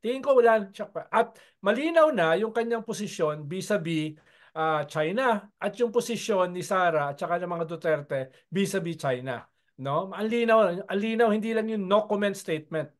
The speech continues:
no? Hindi lang yun, no? Malinaw naman eh. Kaya, ah, ang tingin ko, wala siyang ganung illusion. Pero gusto niyang i-manage ng kaunti na wag naman totally magmukhang, ah, Humpty Dumpty yung, ah, unity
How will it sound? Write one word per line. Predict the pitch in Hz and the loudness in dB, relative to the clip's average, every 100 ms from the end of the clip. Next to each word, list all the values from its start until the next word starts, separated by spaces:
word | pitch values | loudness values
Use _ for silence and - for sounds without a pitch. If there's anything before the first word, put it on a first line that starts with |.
| _ - | _ -8
no? | |
Hindi | 160 190 214 | -6 -2 0
lang | 202 | 0
yun, | 175 170 127 - - _ - | 0 -2 -4 -10 -20 _ -4
no? | 151 | -2
Malinaw | 175 220 277 262 | 2 0 2 2
naman | 247 240 226 | 2 4 2
eh. | 143 - _ _ | 0 -6 _ _
Kaya, | 240 262 269 262 240 - | 8 8 10 8 6 2
ah, | 202 214 220 220 220 208 - - _ | 0 2 4 4 4 0 -4 -18 _
ang | 208 | -12
tingin | 214 294 285 247 | -8 -6 -4 4
ko, | 220 220 | 4 4
wala | 208 220 | 4 2
siyang | 214 233 | 2 0
ganung | 208 208 | -2 -4
illusion. | 190 175 143 175 139 | -4 -4 -4 -2 -4
Pero | 139 277 311 233 | 6 8 8 6
gusto | 208 - | 4 -6
niyang | 254 240 | -6 -6
i-manage | 208 196 196 202 196 202 | -2 2 4 2 2 -2
ng | 196 | -2
kaunti | 196 190 170 131 - _ _ _ | -2 -2 -4 -6 -8 _ _ _
na | - 285 | 2 6
wag | 285 247 | 6 4
naman | 269 254 | 0 0
totally | - 233 233 220 226 | 2 2 4 0 2
magmukhang, | 214 185 190 196 190 185 190 | -2 -2 -6 -2 -2 -2 -4
ah, | 175 165 | -2 -2
Humpty | 165 190 196 208 | 0 -2 0 -4
Dumpty | 160 165 156 170 170 - _ _ _ | 0 0 0 -6 -8 -8 _ _ _
yung, | 180 185 180 | -2 -2 0
ah, | 170 165 160 156 151 | 2 2 2 0 -2
unity | 139 220 269 262 165 123 | 2 2 2 -2 -6 -8